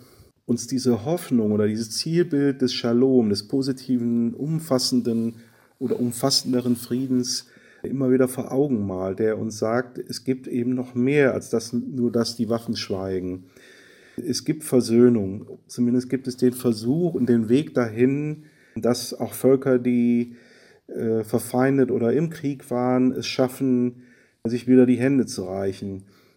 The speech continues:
mindestens zunächst einmal zu Vereinbarungen zu kommen und, und miteinander wieder in eine gute Nachbarschaft vielleicht einzutreten. Das ist diese Hoffnung. Und die speist sich aus Beispielen aus der Vergangenheit, aber eben auch aus Gott selber,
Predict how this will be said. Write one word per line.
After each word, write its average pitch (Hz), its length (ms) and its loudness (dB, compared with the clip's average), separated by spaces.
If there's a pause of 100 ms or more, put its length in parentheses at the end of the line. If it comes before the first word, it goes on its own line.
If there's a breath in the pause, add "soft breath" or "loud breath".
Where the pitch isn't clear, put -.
mindestens 139 520 0
zunächst 127 360 6
einmal 120 240 2
zu 127 100 0
Vereinbarungen 120 760 0
zu 113 160 -4
kommen 113 640 -4 (420 soft breath)
und, 117 220 0
und 113 300 -2
miteinander 123 580 6
wieder 120 560 4
in 120 120 -2
eine 117 160 4
gute 127 240 2
Nachbarschaft 117 540 0
vielleicht 110 320 0
einzutreten. 104 840 -2
Das 107 220 -2
ist - 180 -10
diese 113 300 0
Hoffnung. 98 560 0 (400 soft breath)
Und 107 260 -4
die 107 120 -2
speist 113 340 0
sich - 220 -2
aus - 680 2
Beispielen 117 420 2
aus 120 120 4
der 120 120 2
Vergangenheit, 139 840 2
aber 120 280 0
eben 123 220 0
auch 117 140 -4
aus 123 180 0
Gott 120 180 4
selber, 135 680 6